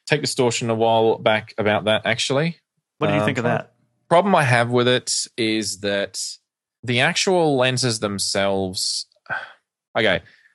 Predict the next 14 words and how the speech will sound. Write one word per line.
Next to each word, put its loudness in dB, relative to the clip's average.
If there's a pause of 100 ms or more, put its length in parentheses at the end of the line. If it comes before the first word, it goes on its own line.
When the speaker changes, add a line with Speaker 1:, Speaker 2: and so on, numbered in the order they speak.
(120)
Speaker 1:
it 2
was 2
a 2
loss 2
of -4
quality 0 (420)
in -4
terms -2
of -4
what 0
it -4
captured -2
for -4
video, -2